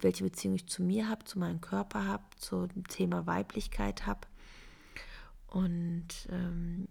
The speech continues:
ob ich dagegen kämpfe oder ob ich das annehme. Ja, mach dich auf den Weg, bleib dran, die Lösung liegt in dir, da bin ich mir sowas von sicher. Und, ähm,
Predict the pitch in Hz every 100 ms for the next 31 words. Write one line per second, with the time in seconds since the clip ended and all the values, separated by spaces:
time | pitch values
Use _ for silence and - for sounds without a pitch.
0 | - - 185 185 185 185 180 175 - 180
1 | 196 202 185 185 - 190 - - - 170
2 | 170 170 170 175 180 _ - - - -
3 | - - - _ - - - - _ -
4 | - 185 160 160 185 - 220 214 - 190
5 | 190 208 220 - 185 190 - - 185 185
6 | 196 202 202 196 185 208 220 196 185 180
7 | - 196 208 190 180 190 196 196 190 185
8 | 196 208 - 202 190 190 196 - 190 202
9 | - - - - - - - - - -
10 | - - _ 196 180 175 175 180 - -
11 | 190 185 175 175 175 185